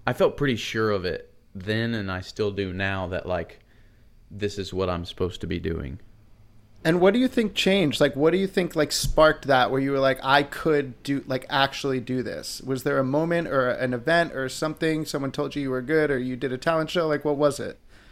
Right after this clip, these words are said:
Speaker 1: I'm sure, I'm sure it was, there was, I, I don't know if there was, like, a moment, but there was, there was a few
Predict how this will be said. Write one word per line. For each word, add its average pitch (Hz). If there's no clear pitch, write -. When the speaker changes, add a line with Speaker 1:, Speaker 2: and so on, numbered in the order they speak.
Speaker 1:
I'm 180
sure, 170
I'm 143
sure 170
it 160
was, 139
there 131
was, 131
I, 101
I 139
don't 139
know 160
if 143
there 156
was, 123
like, 120
a 104
moment, 107
but 120
there 139
was, 135
there 127
was 135
a 117
few 127